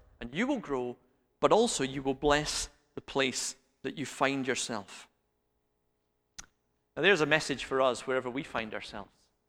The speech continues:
Yeah, there's a time for saying, "Why has God let this happen?" There's a time for the crying over what we've lost, but there's also a time for saying,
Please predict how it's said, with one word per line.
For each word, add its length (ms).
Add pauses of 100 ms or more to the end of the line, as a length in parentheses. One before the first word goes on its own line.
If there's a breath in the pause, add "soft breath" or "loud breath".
(480)
Yeah, 160
there's 220
a 40
time 340
for 140
saying, 340 (100)
"Why 160
has 140
God 220
let 80
this 140
happen?" 340 (1700)
There's 140
a 60
time 320
for 160
the 120
crying 520
over 140
what 180
we've 220
lost, 440 (920)
but 100
there's 140
also 280
a 60
time 360
for 120
saying, 420